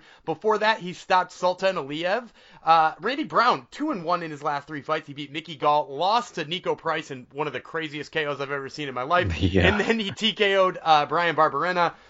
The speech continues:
Speaker 1: So I, I sort of love what I've seen from Randy Brown's grappling as of late, uh,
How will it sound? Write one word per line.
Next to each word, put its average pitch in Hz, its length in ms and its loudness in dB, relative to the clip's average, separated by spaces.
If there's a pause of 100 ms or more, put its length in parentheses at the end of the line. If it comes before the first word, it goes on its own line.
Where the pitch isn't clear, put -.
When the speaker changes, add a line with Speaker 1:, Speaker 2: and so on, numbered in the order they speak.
(160)
Speaker 1:
So 220 340 4
I, - 120 -2 (120)
I 269 120 6
sort 392 240 2
of 226 180 0
love 156 380 4
what 170 180 2
I've 151 160 0
seen 151 380 -8
from 135 200 -6
Randy 139 300 -6
Brown's 131 440 -4
grappling 139 800 -4
as 202 240 2
of 190 120 -8
late, 208 280 -4
uh, 190 120 -2